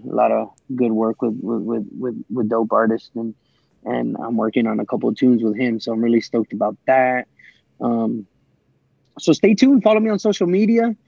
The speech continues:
uh, Instagram, Facebook. I have a YouTube channel. Go check out my videos. Or if you go on, on Instagram, uh, log into my little link tree and check out all the shit I got there.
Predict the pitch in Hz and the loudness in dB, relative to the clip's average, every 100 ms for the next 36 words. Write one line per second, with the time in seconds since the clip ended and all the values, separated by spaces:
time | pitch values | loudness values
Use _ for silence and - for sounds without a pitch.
0 | _ _ - 131 131 123 117 - - 175 | _ _ -6 -2 0 0 -4 -8 -4 -4
1 | - 170 175 175 190 190 - 143 151 - | -2 -2 0 0 -2 -4 -2 2 2 2
2 | 160 165 175 156 151 143 131 139 170 151 | 0 2 2 0 0 2 2 2 0 0
3 | 165 160 160 160 175 175 170 156 170 180 | 0 0 0 -2 0 0 0 0 2 4
4 | 151 135 135 139 147 156 151 135 131 - | 4 2 0 2 2 2 2 0 -4 -2
5 | 139 160 185 151 156 156 147 _ _ _ | 0 0 0 -2 0 -2 -4 _ _ _
6 | - 127 131 123 120 127 131 151 143 160 | -2 4 4 4 2 2 4 4 4 2
7 | 156 135 - 160 147 143 139 139 135 135 | 0 -2 4 6 8 8 8 6 6 4
8 | 131 123 123 120 120 135 135 135 127 113 | 2 2 -2 -2 -2 -2 -2 -2 -2 -4
9 | 110 123 151 151 180 185 196 _ - _ | -4 -2 -2 -2 0 0 0 _ -20 _
10 | - 123 110 131 139 135 131 117 - 143 | -12 -8 -4 -2 0 2 2 -2 -2 0
11 | 143 151 143 151 156 151 | 0 0 0 0 -2 -2